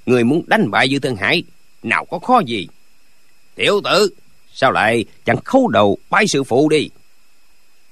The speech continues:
Lão càng nói thiết tha bao nhiêu, thì Lâm Bình Chi lại càng nghi ngờ bấy nhiêu. Chàng nghĩ: "Nếu lão thật sự thương ta, tại sao vừa rồi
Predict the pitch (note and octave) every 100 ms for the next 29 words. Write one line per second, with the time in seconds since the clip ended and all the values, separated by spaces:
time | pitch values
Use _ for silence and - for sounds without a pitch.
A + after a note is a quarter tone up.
0 | - - - - - - A2+ A2 E3 -
1 | B2 G2+ F#2+ C3 E3 A3 F3+ D#3 C#3+ C3+
2 | C3+ C3 - - - C3 A#2+ D#3+ D3+ G2+
3 | - D#3 D3+ - - - B2+ - A#2+ A2+
4 | C#3+ D3+ A2+ F2 B2 E3+ D3+ D3 C#3 -
5 | - - - - - - F2+ D#2+ D#2+ G#2+
6 | C#3+ - - - - - - - - -
7 | - - G#2+ C3+ F2+ G2 C3 G#2 - F2+
8 | - F2 A#2+ A2 G#2 F#2+ - - - -
9 | - - - F2+ A2 G2 F2 F2